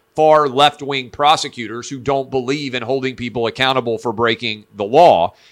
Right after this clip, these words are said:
Chesa Boudin lost sixty to forty the recall vote in San Francisco, which is probably the most liberal city in America.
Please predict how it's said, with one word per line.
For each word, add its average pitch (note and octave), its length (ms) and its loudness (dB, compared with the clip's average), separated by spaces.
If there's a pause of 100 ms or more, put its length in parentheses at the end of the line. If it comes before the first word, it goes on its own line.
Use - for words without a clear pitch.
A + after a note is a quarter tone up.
(140)
Chesa F3+ 380 2
Boudin C#3 480 0
lost B2 640 4 (240)
sixty A3+ 720 -2
to F#3+ 100 0
forty E3+ 540 -2
the B2 140 -6
recall A#2 540 -6
vote D#2+ 280 -10 (140)
in B2+ 160 -6
San D#3+ 280 0
Francisco, C3+ 540 -6
which A2+ 200 -8
is - 80 -10
probably D3+ 880 0 (340)
the C#3 80 -2
most D3+ 260 0
liberal E3+ 540 0
city D3+ 380 -2
in C3 200 -8
America. A#2+ 720 -2